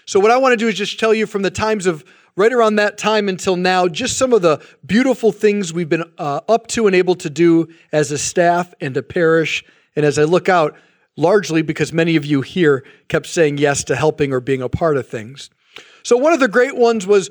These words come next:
right around the time I arrived, Erin Hogan was brought on board as our youth minister. Uh, she is a gem. Not only is she pleasant and joyful to work with, she's hardworking and organized. We are the only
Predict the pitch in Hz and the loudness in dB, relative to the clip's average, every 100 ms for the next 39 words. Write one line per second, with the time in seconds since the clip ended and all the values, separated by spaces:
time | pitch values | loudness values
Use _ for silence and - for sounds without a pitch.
0 | - - 302 320 285 254 220 226 214 202 | -12 -6 -2 0 0 2 0 0 -2 0
1 | 196 196 175 170 165 156 _ _ 202 208 | 0 2 2 2 2 -2 _ _ 0 2
2 | 202 156 196 175 151 139 143 131 156 156 | 0 2 2 2 0 -4 -6 -4 0 2
3 | 151 143 135 151 143 147 - 135 139 131 | 2 0 -2 2 4 2 -2 -2 -2 -2
4 | 135 143 - 139 131 - 110 98 _ _ | -4 -6 -6 -6 -6 -8 -12 -18 _ _
5 | _ - - _ - 139 135 147 - 208 | _ -20 -20 _ -6 -2 -2 -4 -4 -2
6 | 208 202 160 160 139 - 180 226 285 - | 0 0 2 -2 0 0 0 0 -4 -12
7 | _ _ - 170 185 185 175 - 160 - | _ _ -2 0 2 2 0 -4 -8 -2
8 | 202 175 190 175 156 135 175 - 165 147 | -2 0 -2 -2 -6 0 0 0 -2 -2
9 | 143 170 165 147 131 - _ _ - - | 0 0 2 -2 -2 -8 _ _ -10 -6
10 | 160 - 220 208 180 202 202 208 185 147 | -6 -2 0 2 2 2 2 -2 -2 -2
11 | 185 180 185 175 175 185 185 - _ _ | 0 2 2 2 0 -2 -6 -12 _ _
12 | _ _ 180 220 214 202 165 196 - 214 | _ _ 0 2 4 2 2 -2 0 2
13 | 214 247 262 262 285 | 2 2 0 0 -2